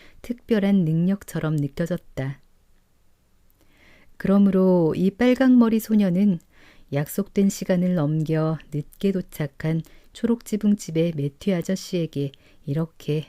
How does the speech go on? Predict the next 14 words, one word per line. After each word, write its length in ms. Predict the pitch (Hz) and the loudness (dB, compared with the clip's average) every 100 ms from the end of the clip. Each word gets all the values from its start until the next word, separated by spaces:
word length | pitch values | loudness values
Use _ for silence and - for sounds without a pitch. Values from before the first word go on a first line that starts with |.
| - | -8
말할 340 | 131 143 160 | -6 -2 -4
줄 200 | 156 147 | -6 -8
안다. 400 | 156 160 139 139 - _ _ _ _ _ _ _ _ _ _ _ _ _ _ _ _ _ _ _ _ _ _ _ | -6 -4 -4 -8 -10 _ _ _ _ _ _ _ _ _ _ _ _ _ _ _ _ _ _ _ _ _ _ _
"나오시지 640 | - 170 165 240 - 262 262 | -8 -4 0 0 0 -2 0
않는 400 | 208 190 208 208 | 2 4 6 4
이유를 480 | 175 190 208 214 220 | 4 2 2 0 0
생각하고 560 | 285 285 294 - 254 | 2 2 2 -2 -2
있었어요. 840 | 226 160 180 - 175 160 165 190 165 _ _ _ _ _ _ _ _ - | -2 -2 -8 -4 -2 0 0 -2 -4 _ _ _ _ _ _ _ _ -18
아저씨가 680 | - 165 254 254 - 254 254 | -8 -4 -2 -4 -4 -2 -2
데리러 360 | 247 175 214 233 | 0 -2 2 2
오지 280 | 208 214 | 2 0
않으면 720 | 202 180 180 175 185 185 160 147 | 0 0 0 0 0 -2 -2 -6
오늘 400 | 151 156 214 247 | -4 0 2 2
밤은 400 | 226 208 202 208 | 0 2 2 2